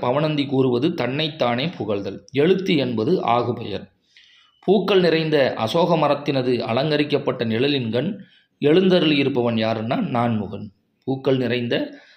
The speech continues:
அசோக மரத்தினது அலங்கரிக்கப்பட்ட நிழலின்கண் எழுந்தருளி இருப்பவன் நான்முகன். எழுத்திலக்கணம் எத்தனை பகுதிகளை உடையதுன்னா பனிரெண்டு பகுதிகளை உடையது. எழுத்திலக்கணம் பனிரெண்டு பகுதிகளை உடையது.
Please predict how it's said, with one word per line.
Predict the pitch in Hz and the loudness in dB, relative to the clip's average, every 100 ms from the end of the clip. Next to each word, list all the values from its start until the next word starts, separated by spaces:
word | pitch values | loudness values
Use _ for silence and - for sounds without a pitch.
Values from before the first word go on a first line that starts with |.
| _ | _
அசோக | 117 120 175 165 156 | -6 0 2 2 2
மரத்தினது | 143 139 147 139 135 120 - | 2 2 0 2 2 0 -2
அலங்கரிக்கப்பட்ட | 113 143 151 143 139 127 123 123 | -2 0 0 0 -2 -2 -4 -2
நிழலின்கண் | 117 120 147 156 135 113 147 - - - _ _ | -2 0 0 0 -2 0 -2 -2 -8 -20 _ _
எழுந்தருளி | 131 165 175 151 139 131 | 2 4 4 4 2 2
இருப்பவன் | 127 120 120 156 | 0 0 -2 0
நான்முகன். | 117 123 117 104 101 - _ _ _ - | 0 -2 -2 -4 -6 -14 _ _ _ -2
எழுத்திலக்கணம் | 143 190 190 170 160 143 175 190 | 2 2 2 0 0 0 -2 0
எத்தனை | 123 123 185 185 | -2 2 2 2
பகுதிகளை | 151 151 151 143 135 | 2 2 2 2 2
உடையதுன்னா | 120 123 120 110 123 202 185 - | 0 0 -2 -2 -2 -2 -4 -8
பனிரெண்டு | - 147 160 147 135 | -4 0 2 2 0
பகுதிகளை | 123 117 110 113 180 - | 0 -2 -2 0 -2 -2
உடையது. | 110 101 98 | -4 -6 -6
எழுத்திலக்கணம் | 98 104 127 127 117 - 117 180 226 - | -6 -4 -4 0 -2 -2 -4 -4 -6 -6
பனிரெண்டு | 113 127 135 123 | -4 -2 -2 -2
பகுதிகளை | 113 107 117 110 113 | -2 -2 -2 -2 -2
உடையது. | 101 101 98 104 | -4 -6 -6 -2